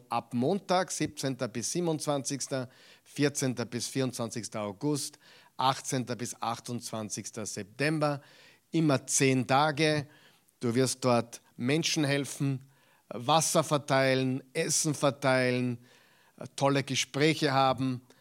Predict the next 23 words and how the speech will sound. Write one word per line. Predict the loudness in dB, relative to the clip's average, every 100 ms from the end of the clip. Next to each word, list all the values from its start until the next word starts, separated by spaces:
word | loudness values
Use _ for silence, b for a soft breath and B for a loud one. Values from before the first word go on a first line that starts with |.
| b b
Menschen | -4 0 0 0 -2
kennenlernen, | 0 2 4 4 2
die | 0 -8 -2
alles | 2 2 2 0
verloren | 0 2 4 2 2
haben | 2 2 -2
und | -6 -6
trotzdem | -2 -2 -2 0 0 0 -6 b b b b b -20 -16
mutig | -6 2 2 4 2 2
und | 2
hoffnungsvoll | 2 2 0 -2 0 0
wieder | 0 0 0
aufstehen. | 0 -2 -4 -4 -4 -8 _ b b b b b b b b b b b _ _
Eine | -2 2
Stadt, | 2 6 6 6 0 -6
wo | 2 2 2 -2 _ _
über | 2 4 6 8 8
neunundneunzig | 8 8 8 6 4 4 2 0 -4 -4
Prozent | -6 -2 0 -2 -4 0
aller | 4 6 4 2
Häuser | 2 2 2 0 -2 -2 -6 _ -10
weg | -8 -6
sind. | -6 -8 -14